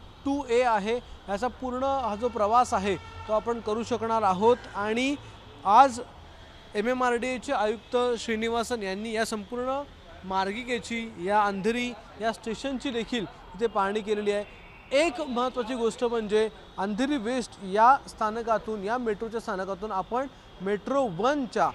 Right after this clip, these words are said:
डीएन नगर या स्थानकात देखील जाऊ शकणार आहोत. अशा प्रकारे व्यवस्था इथे करण्यात आलेली आहे. आपण पाहताय, इथे आपण अंधेरी वेस्ट या स्टेशनवर आहोत, तर समोर जे आपल्याला स्थानक दिसतं आहे, ते आहे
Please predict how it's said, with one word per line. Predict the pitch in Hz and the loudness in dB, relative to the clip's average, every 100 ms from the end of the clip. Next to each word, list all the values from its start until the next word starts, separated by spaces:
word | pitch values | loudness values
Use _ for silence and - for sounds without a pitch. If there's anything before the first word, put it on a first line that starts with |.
| - - - | -4 -16 -12
डीएन | 160 220 302 339 | -4 0 0 0
नगर | 285 226 | 0 0
या | 233 | -2
स्थानकात | - 214 214 | -2 -4 -2
देखील | 214 208 220 | -2 -2 -2
जाऊ | 185 190 | 0 2
शकणार | 202 196 196 | 0 -2 0
आहोत. | 185 196 190 - - | 2 2 -2 -12 -12
अशा | 196 247 | -4 -2
प्रकारे | 240 226 240 | 0 0 4
व्यवस्था | 247 208 247 247 254 | 4 6 4 4 2
इथे | 233 | 0
करण्यात | 262 214 214 220 | -4 -4 0 0
आलेली | 196 208 | 0 0
आहे. | 202 175 175 - - - | 0 0 -4 -8 -18 -6
आपण | 190 233 | -2 0
पाहताय, | 233 233 233 262 269 - - - - - - - | 2 2 2 0 -2 -8 -18 -20 -20 -20 -18 -12
इथे | 220 302 | -2 4
आपण | 254 254 | 4 2
अंधेरी | 240 208 254 | -2 -2 -2
वेस्ट | 233 233 233 247 | 0 0 0 -2
या | |
स्टेशनवर | 226 226 233 220 214 | -2 -4 -4 -4 -2
आहोत, | 185 202 - - - | -2 -4 -10 -16 -10
तर | |
समोर | 214 220 226 254 156 - - - - - - 165 | -8 -4 0 0 0 -10 -18 -18 -18 -18 -18 0
जे | 220 240 | 2 2
आपल्याला | 214 208 220 | 0 -2 -4
स्थानक | 214 208 226 214 | -2 -2 -2 -4
दिसतं | 208 - 220 | -8 -2 0
आहे, | 175 180 185 - - - | 2 0 -4 -10 -18 -6
ते | 220 | 0
आहे | 214 190 202 | 2 2 0